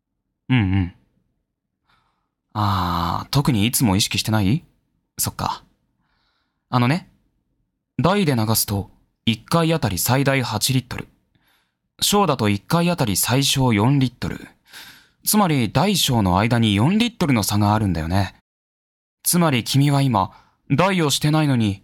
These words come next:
四リットル無駄にしたことになる。これって、飲み水に置き換えて考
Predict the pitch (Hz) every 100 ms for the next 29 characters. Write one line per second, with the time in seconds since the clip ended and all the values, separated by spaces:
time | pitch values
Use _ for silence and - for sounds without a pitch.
0 | - 120 160 165 - 107 87 104 143 151
1 | - 135 135 123 98 85 - _ _ _
2 | _ _ _ _ _ _ _ _ _ _
3 | - 160 160 - 156 131 - _ _ _
4 | _ _ 123 135 170 185 120 101 92 -
5 | 156 127 - -